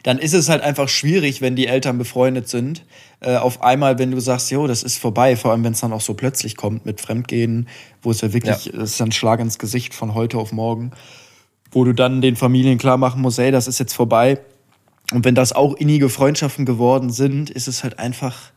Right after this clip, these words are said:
Speaker 1: es ist eine blöde Situation. Ähm, und ich finde, ja, spätestens, sag ich mal, wenn,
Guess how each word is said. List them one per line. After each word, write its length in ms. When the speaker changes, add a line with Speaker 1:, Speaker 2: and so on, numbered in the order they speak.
Speaker 1:
es 220
ist 140
eine 100
blöde 320
Situation. 920
Ähm, 440
und 160
ich 100
finde, 400
ja, 400
spätestens, 680
sag 180
ich 120
mal, 160
wenn, 440